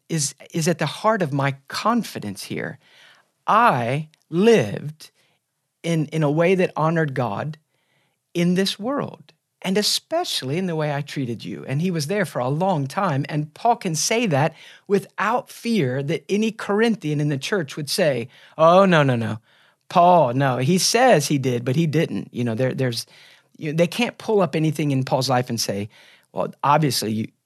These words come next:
you didn't live like Christ there." Chapter four, verse two, same idea. "Therefore, since we have this ministry, as we received mercy, we do not lose heart, but we have renounced the things hidden because of shame,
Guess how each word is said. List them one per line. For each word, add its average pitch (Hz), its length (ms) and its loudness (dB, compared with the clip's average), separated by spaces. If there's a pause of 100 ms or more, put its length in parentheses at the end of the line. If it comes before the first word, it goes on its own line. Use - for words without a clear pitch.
(140)
you 156 140 -4
didn't 127 260 -2
live 110 120 -4
like - 200 -8
Christ - 340 -10
there." - 240 -6 (420)
Chapter 135 280 0
four, 143 240 2
verse 156 240 2
two, 156 340 2 (220)
same 139 380 2
idea. 135 380 0 (420)
"Therefore, 170 380 4
since 160 360 2
we 160 120 0
have 135 180 2
this 143 220 0
ministry, 110 500 -4 (480)
as 143 280 4
we 156 280 4
received 160 460 0
mercy, 120 400 0
we 143 140 0
do 131 100 0
not 127 240 2
lose 165 200 2
heart, 117 360 -2 (320)
but 135 240 2
we 135 140 0
have 110 160 -2
renounced 127 580 0
the 180 80 -6
things 160 440 -2
hidden 175 300 -2
because 120 360 -4
of 101 80 -10
shame, 131 480 -2